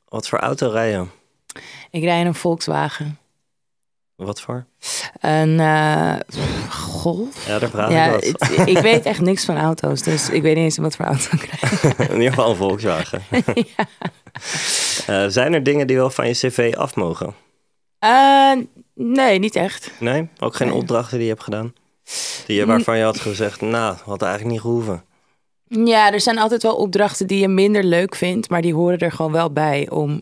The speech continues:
Speaker 2: ergens te komen uiteindelijk.
Speaker 1: Ja.
Speaker 2: Dus ik zou dat allemaal niet skippen
Speaker 1: Die F H M vijfhonderd
Speaker 2: om, eh,
Speaker 1: shoots.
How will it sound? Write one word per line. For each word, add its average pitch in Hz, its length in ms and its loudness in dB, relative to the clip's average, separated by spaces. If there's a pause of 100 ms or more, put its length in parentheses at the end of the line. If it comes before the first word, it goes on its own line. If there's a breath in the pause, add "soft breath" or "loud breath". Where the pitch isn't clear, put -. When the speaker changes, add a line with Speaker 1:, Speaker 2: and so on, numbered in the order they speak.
Speaker 2:
ergens - 320 -4
te - 80 -6
komen 139 320 -2
uiteindelijk. 120 440 -4
Speaker 1:
Ja. 95 60 -2
Speaker 2:
Dus 87 120 -2
ik - 100 -10
zou 143 220 0
dat 143 200 -2
allemaal 143 220 -2
niet 143 340 -4 (120)
skippen - 640 -4 (140 soft breath)
Speaker 1:
Die - 200 -6
F 92 180 -10
H - 60 -4
M 87 40 -4
vijfhonderd - 460 0
Speaker 2:
om, - 60 -2
eh, - 60 -2
Speaker 1:
shoots. - 280 -8